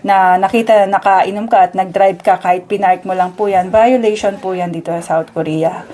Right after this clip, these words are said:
So, dun sa nagtatanong kung magkakaproblema ba siya, kapag kayo ay O F W or kahit hindi kayo O F W, kahit citizen kayo dito sa South Korea, basta mag-drive kayo ng sasakyan na walang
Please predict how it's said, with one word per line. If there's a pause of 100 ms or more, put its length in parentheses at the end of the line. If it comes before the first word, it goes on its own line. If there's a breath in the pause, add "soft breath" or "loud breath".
(540 loud breath)
So,
dun
sa
nagtatanong
kung
magkakaproblema
ba
siya, (1120 loud breath)
kapag
kayo
ay
O
F
W
or
kahit
hindi
kayo
O
F
W,
kahit
citizen
kayo
dito
sa
South
Korea,
basta
mag-drive
kayo
ng
sasakyan
na
walang